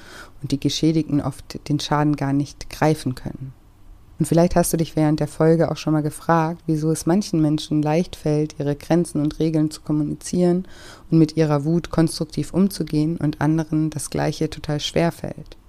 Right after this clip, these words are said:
Bei der Frage, wie ein Mensch mit Aggression und Wut umgeht, kommt es immer auch darauf an, welchen Umgang wir damit von unseren Eltern gelernt haben. Das Problem beim Thema Wut ist, dass wir oft bereits in der,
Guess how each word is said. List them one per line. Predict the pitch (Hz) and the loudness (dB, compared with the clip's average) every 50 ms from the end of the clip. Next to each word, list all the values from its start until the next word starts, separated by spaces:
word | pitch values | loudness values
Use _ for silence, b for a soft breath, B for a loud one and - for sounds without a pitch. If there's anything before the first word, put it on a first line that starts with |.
| b b b b b b b b | b b b b b b b b
Bei | 156 156 | 4 4
der | 156 156 143 | 4 4 2
Frage, | - - 160 165 170 165 170 170 170 165 160 | 0 0 2 2 2 4 2 2 2 2 0
wie | 151 170 185 - - | 0 0 0 2 2
ein | 147 151 156 | 2 4 4
Mensch | 151 147 160 170 - - | 4 4 2 0 0 -2
mit | 156 151 - | -4 -2 -2
Aggression | 151 - - 147 - - 165 170 175 175 165 | -4 -4 -4 -8 -4 -2 2 4 4 4 4
und | 156 151 - - | 2 0 0 -4
Wut | 147 - - - | -12 -8 0 4
umgeht, | 175 180 165 151 156 165 165 - - - - | 4 4 6 4 2 0 -2 -4 -10 -14 -2
kommt | - 151 151 - | 0 0 0 0
es | - | 0
immer | - 185 190 175 156 - | 4 6 6 6 6 4
auch | 147 156 151 - - - | 2 0 -2 -4 -8 -10
darauf | - - 151 147 147 147 139 - - - | -2 -2 0 0 0 -2 -2 -4 -4 -2
an, | 156 160 156 151 156 170 175 b b b b b b b b | 0 2 2 2 2 0 -4 b b b b b b b b
welchen | 156 156 156 - - - | 0 0 2 0 -2 2
Umgang | 160 185 190 170 156 160 165 160 147 | 4 4 4 4 4 4 4 2 2
wir | 151 156 151 151 143 143 - - - - - - - - | 2 2 2 2 2 -2 -4 -6 -12 -20 -20 -20 -8 -2
damit | 160 147 156 160 160 151 - | 0 2 2 2 2 0 -2
von | - 151 151 | -2 -2 0
unseren | 139 139 151 - 147 147 139 - | 2 0 0 0 0 -2 -2 0
Eltern | - 151 160 156 160 151 151 | 0 0 0 0 0 0 0
gelernt | 151 147 170 180 180 180 175 - - | 2 2 2 2 2 2 0 -2 -4
haben. | - - - - - - - 139 - - _ _ - - - - - - | -6 -6 -4 -6 -8 -8 -10 -16 -20 -20 _ _ -20 -20 -20 -20 -20 -8
Das | - 139 - | -8 -6 -4
Problem | - 160 151 165 175 185 175 | -2 2 4 6 6 6 6
beim | 160 165 | 6 4
Thema | - - 160 160 147 143 143 156 | 2 2 2 2 2 0 0 2
Wut | 185 190 185 180 - | 2 2 2 0 -2
ist, | - 160 - - | -6 -6 -4 -4
dass | - - - | -6 -4 -2
wir | 139 - - | -4 -2 0
oft | 151 156 - - | -2 -4 -4 -6
bereits | - 151 143 139 143 143 - | -8 -4 -4 -4 -4 -4 -4
in | - 147 69 | -4 -2 -2
der, | - - | -2 -4